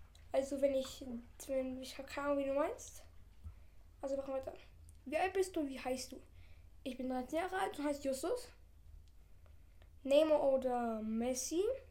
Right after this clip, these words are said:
Er hat geschrieben, „I love Messi.“ Wo ist mein Profilbild? Wo ist mein Profilbild? Da sieht man mein Profilbild. Also ich glaub, ich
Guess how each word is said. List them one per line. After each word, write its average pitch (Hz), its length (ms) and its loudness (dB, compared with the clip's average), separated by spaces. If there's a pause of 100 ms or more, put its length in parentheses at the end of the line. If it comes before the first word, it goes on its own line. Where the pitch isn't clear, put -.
(640)
Er 294 100 2
hat 294 100 4
geschrieben, 285 320 0
„I 262 80 6
love 254 260 2
Messi.“ 359 300 4 (1120)
Wo 269 180 4
ist 285 140 0
mein 262 120 0
Profilbild? 359 800 2
Wo 285 160 2
ist 277 80 -2
mein 247 120 -4
Profilbild? 320 680 -4 (600)
Da 202 180 10
sieht 285 160 0
man 247 140 -2
mein 240 80 -6
Profilbild. 311 720 -2 (1040)
Also 254 240 0
ich 247 120 -2
glaub, 262 200 -2
ich - 180 -10